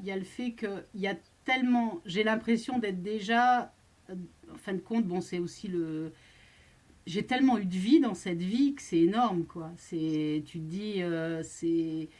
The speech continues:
c'est pour ça que t'as tellement de, de choses à, à partager, hein. Mais là, j'apprends avec Némésis comment les partager, ce qui est pas évident, parce que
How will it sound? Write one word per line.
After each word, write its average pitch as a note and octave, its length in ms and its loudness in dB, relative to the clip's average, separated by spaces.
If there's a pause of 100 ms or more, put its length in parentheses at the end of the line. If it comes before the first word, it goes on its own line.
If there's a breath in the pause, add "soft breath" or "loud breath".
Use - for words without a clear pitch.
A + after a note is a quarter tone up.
(220)
c'est F#3+ 160 -4
pour F3 180 -6
ça B3+ 180 4
que B3+ 120 -6
t'as F#3+ 180 -4
tellement A#3 340 4
de, G3+ 160 0
de F#3 160 -4
choses A3+ 380 -2
à, F3+ 80 -2 (100)
à F#3 80 -2
partager, G3 760 -2
hein. E3+ 260 0
Mais E3+ 600 2 (240)
là, F#3+ 220 0
j'apprends G3 600 0 (440)
avec F3+ 280 -4
Némésis F#3+ 520 -4
comment F#3+ 280 -2
les F3 120 0
partager, F3+ 600 -6
ce - 100 -18
qui A#3 100 -4
est A3+ 40 2
pas A3+ 120 0
évident, A3 320 2
parce G3+ 180 -10
que F#3+ 160 -4